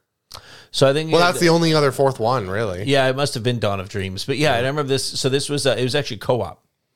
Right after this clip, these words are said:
Speaker 1: It was
Speaker 2: Wow.
Speaker 1: a co-op P S two game, and it was, like, four different characters you could play.
Speaker 2: Wow, we'll have to
Speaker 1: And
Speaker 2: talk about
Speaker 1: then,
Speaker 2: that one.
Speaker 1: um, and then, uh, and then they fucking murdered the series with, um, what was the next one that came out?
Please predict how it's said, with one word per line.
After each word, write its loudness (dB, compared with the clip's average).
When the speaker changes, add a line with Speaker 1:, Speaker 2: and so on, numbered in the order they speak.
Speaker 1:
It -12
was 4
Speaker 2:
Wow. 4
Speaker 1:
a -4
co-op 2
P -2
S 0
two -4
game, -2
and -6
it -4
was, -6
like, -4
four -2
different -10
characters -2
you -4
could -12
play. -2
Speaker 2:
Wow, 2
we'll 2
have -10
to -8
Speaker 1:
And 4
Speaker 2:
talk 0
about 0
Speaker 1:
then, -2
Speaker 2:
that 2
one. -6
Speaker 1:
um, -12
and -2
then, 0
uh, 0
and -2
then 0
they 0
fucking -4
murdered -4
the -8
series -6
with, -10
um, -4
what -8
was -6
the -10
next -8
one -10
that -14
came -12
out? -16